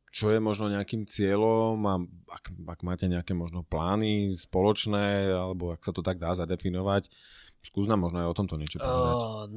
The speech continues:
Speaker 2: no, tak Slovak Ultra Trail, no, teraz Radko by mi dal, neviem, v ktorom presne roku to vzniklo, ale, mm, v podstate ten, tá primárna príčina toho, prečo to vzniklo, bola pomerne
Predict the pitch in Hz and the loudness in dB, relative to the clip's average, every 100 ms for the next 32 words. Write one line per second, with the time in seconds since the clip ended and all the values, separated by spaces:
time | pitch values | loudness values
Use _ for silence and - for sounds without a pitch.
0 | 110 120 160 160 151 - 170 180 151 170 | -4 6 6 8 6 6 8 8 8 4
1 | 175 160 170 151 127 117 - 113 101 - | 6 6 8 6 6 4 4 2 2 -2
2 | 135 107 104 - 110 110 107 110 117 117 | -6 -6 -6 -4 -2 -2 2 4 6 8
3 | 139 127 101 135 127 123 120 - 127 123 | 8 8 8 10 10 10 8 8 10 10
4 | 120 131 123 117 131 120 107 104 - 120 | 8 6 6 6 8 8 6 0 6 8
5 | 139 147 - _ 113 113 117 117 117 113 | 8 6 -4 _ 2 4 6 6 6 4
6 | 113 107 92 - - - - _ 135 120 | 4 2 0 -4 -6 -10 -14 _ 2 2
7 | 117 104 - 160 - 151 151 - _ 135 | 2 0 2 4 6 4 4 0 _ 2
8 | 127 127 117 143 - 123 127 135 151 135 | 2 0 -2 -4 -2 -2 2 4 4 4
9 | 123 135 127 139 117 143 120 123 147 127 | 4 4 2 2 4 4 2 2 2 0
10 | 123 131 139 123 127 - 123 131 135 | 0 -2 2 6 6 6 4 4 6